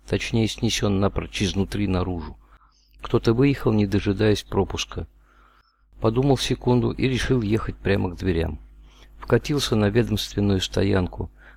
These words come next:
развернулся аккуратно, задом подвинулся ближе ко входу. Мало ли что, за стеклянной дверью замаячил охранник в черной чоповской форме и с сайгой на ремне.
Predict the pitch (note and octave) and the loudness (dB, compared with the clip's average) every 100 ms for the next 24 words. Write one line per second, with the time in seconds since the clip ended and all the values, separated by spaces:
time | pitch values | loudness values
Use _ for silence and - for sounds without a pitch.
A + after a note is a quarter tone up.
0 | - A#2 A2+ A#2 G#2+ G2+ - G2 F2+ G#2+ | -4 -2 2 4 4 2 2 0 0 0
1 | G2+ F#2+ G#2 F2+ C3 A2 G2 G2+ F#2+ G2+ | 0 0 -4 2 4 4 2 0 0 0
2 | F#2 - F#2 F2 G#2 G2 - F#2 - F2 | 0 0 -4 -4 -4 -4 -4 -6 -6 -8
3 | F2 F2 - _ - _ _ - A#2+ B2+ | -8 -10 -16 _ -20 _ _ 0 2 4
4 | A2 F#2 - - E2+ D#2+ F2 F2+ - - | 4 2 -4 -4 -6 -4 -6 -6 -4 -2
5 | C3 B2+ B2 A2+ C#3 C3 G#2 G2+ F#2+ G#2+ | 2 4 2 2 2 2 2 2 2 2
6 | A2 A2 G#2 - G2+ F#2 F2 - - A2 | 0 -2 -2 0 0 0 -2 -6 -2 0
7 | A2+ F#2+ - G2 G2 - G2 - - F#2 | 2 -2 -2 -2 -4 -4 -6 -6 -4 -2
8 | E2+ E2 - - - G#2 F#2 A2+ G#2 G2 | -2 -2 -4 -4 0 0 2 0 2 0
9 | F#2 E2+ D#2+ D2+ | 0 0 -2 -4